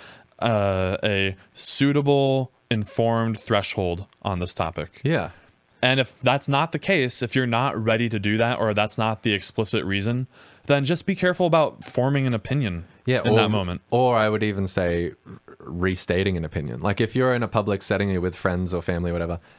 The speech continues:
Speaker 2: and you find yourself spouting off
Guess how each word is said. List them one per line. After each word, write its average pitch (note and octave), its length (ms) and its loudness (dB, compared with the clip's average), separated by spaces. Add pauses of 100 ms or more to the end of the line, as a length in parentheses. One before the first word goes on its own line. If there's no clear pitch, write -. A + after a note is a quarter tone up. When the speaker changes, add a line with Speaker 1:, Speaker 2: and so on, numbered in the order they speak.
(140)
Speaker 2:
and G2 180 0
you G2+ 60 0
find G2 320 2
yourself F2+ 560 0 (880)
spouting F#2+ 540 0
off F2 380 -2